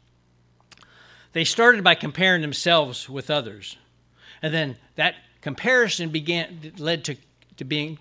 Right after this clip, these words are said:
coveting. Which led to complaining, which led ultimately to criticizing. And that's how it works. I mean, think about this for a minute. In our lives, if we struggle with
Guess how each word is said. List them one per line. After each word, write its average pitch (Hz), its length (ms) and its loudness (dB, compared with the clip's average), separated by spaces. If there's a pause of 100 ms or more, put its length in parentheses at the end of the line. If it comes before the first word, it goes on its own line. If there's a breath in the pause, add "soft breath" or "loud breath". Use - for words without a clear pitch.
coveting. 123 520 -4 (1000 loud breath)
Which 185 180 -2
led 214 200 4
to 196 80 2
complaining, 165 720 -2 (760 soft breath)
which 160 200 -4
led 196 180 2
ultimately 180 560 0
to 160 140 -8
criticizing. 139 640 -4
And 156 80 -6
that's 254 180 -2
how 226 240 2
it 180 80 -4
works. - 420 -2
I - 40 -20 (600 soft breath)
mean, 170 140 -4
think 277 220 -2
about 196 240 0
this 127 140 -10
for 135 160 -8
a 127 40 -6
minute. 113 260 -10 (440)
In 156 140 -6
our 156 180 0
lives, 165 540 -2 (1080)
if - 140 -10
we 254 160 2
struggle 208 560 2
with 151 200 0